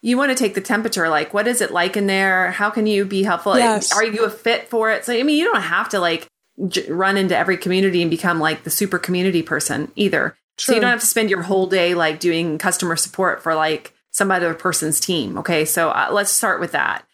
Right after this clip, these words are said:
Speaker 1: But, you know, coming in and saying, "Well, I feel comfortable here. This seems like a good place for me. I have, like, some,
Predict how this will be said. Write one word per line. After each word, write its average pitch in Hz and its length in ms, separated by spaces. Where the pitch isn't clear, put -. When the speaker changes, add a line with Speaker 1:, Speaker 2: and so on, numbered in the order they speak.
Speaker 1:
But, 190 460
you 214 140
know, 190 160
coming 226 360
in 190 200
and 180 100
saying, 175 200
"Well, 233 140
I 196 140
feel 170 380
comfortable 202 400
here. 190 340
This 180 140
seems 170 160
like 165 160
a 156 40
good 160 140
place 262 260
for 240 120
me. 226 260
I 202 100
have, 170 240
like, 165 200
some, 165 240